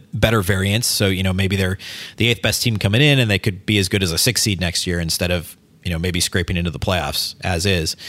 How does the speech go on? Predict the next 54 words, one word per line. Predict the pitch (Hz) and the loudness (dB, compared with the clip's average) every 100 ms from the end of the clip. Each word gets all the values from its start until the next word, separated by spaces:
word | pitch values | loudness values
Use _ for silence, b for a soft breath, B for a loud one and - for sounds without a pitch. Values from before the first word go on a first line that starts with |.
| B B B | B B B
So | - | 2
I | 123 139 | 4 4
don't | 165 | 2
think | 165 151 | 2 4
it | 131 | 2
improves | - 131 113 | 2 4 4
them | 107 | 2
drastically | 104 104 - - 101 | 2 2 0 0 0
enough | 92 107 104 - | 2 2 2 0
to, | 104 90 | -2 -2
to | - 95 | -2 0
bet | 95 95 | 0 -2
the | |
farm | 90 107 107 | -2 0 2
on | 95 | 2
this | 92 - | 0 0
type | 104 90 | -2 -2
of | 87 | -2
a | 87 | -2
move, | 98 139 104 92 B B B B B B _ _ | 2 2 2 -2 B B B B B B _ _
but | 151 | 0
it's | 151 | 2
something | 208 202 202 | 2 2 0
to | |
keep | 196 180 | 2 2
an | 135 | 4
eye | 123 85 | 2 0
on. | - 98 | -6 -6
It's, | 101 - | -2 0
there's | 127 117 117 | 0 2 2
definitely | - 139 165 | 2 2 2
a | |
possibility, | 147 135 127 107 104 98 101 | 4 2 2 0 2 2 2
and, | 90 | 0
and | 101 | 0
I've | 98 98 | 0 0
kind | - 117 | 0 0
of | 104 | 2
come | 117 | 0
around | 95 95 98 | 2 0 0
to | 87 | 0
the | 95 | 0
idea | 90 87 | 2 0
of | |
Gordon | 85 92 87 | 0 0 0
on | 73 90 95 | -2 0 0
the | |
Timberwolves. | 85 92 85 78 76 - | 0 -2 -2 -4 -4 -4
I | 80 | -2
think | 95 87 | -2 -2
that | 90 - | -4 -2
his | 95 85 | -2 -2
fit | 95 | 0
offensively | 87 - 90 - 85 82 78 | 0 0 -2 -2 -2 -2 -2